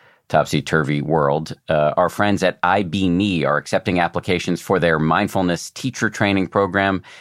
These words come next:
It's catered towards working with teens and young adults. The last round of applications are due on May fifteenth. Scholarships are available. If you want some information,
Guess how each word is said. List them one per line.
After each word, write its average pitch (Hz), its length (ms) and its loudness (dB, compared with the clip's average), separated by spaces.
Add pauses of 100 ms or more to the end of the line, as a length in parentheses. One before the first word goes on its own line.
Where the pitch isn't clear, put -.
(100)
It's - 140 -8
catered 90 500 0 (280)
towards 82 340 0
working 82 300 0
with 71 120 -4
teens 82 440 0
and 73 200 -4
young 69 160 -2
adults. - 680 0
The - 100 -6
last 78 300 2
round 78 260 2
of 73 80 0
applications 78 880 -2
are 73 120 -4
due 80 240 0
on 73 140 2
May 78 160 0
fifteenth. 123 580 -2
Scholarships - 840 -2
are 82 240 2
available. 85 480 0
If 123 100 -8
you 85 80 -4
want 80 220 0
some 85 100 0
information, 85 640 -2